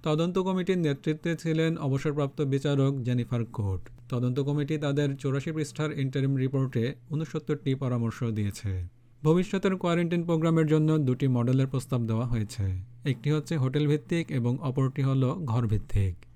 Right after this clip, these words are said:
এতে মন্ত্রণালয়ের দায়িত্ব পরিষ্কারভাবে বলা হয়েছে এবং গণস্বাস্থ্যের প্রতি জোর দেওয়া হয়েছে।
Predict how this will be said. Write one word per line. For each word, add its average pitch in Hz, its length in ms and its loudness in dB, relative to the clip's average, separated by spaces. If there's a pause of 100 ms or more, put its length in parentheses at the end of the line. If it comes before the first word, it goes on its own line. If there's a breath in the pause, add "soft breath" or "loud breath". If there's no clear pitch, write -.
(140)
এতে 175 240 -4
মন্ত্রণালয়ের 165 720 2
দায়িত্ব 139 300 2 (200)
পরিষ্কারভাবে 139 720 2
বলা 131 280 2
হয়েছে 135 380 2 (140)
এবং 117 240 2 (100)
গণস্বাস্থ্যের 135 560 0
প্রতি 147 280 2 (100)
জোর 131 180 0
দেওয়া 120 240 0
হয়েছে। 107 420 0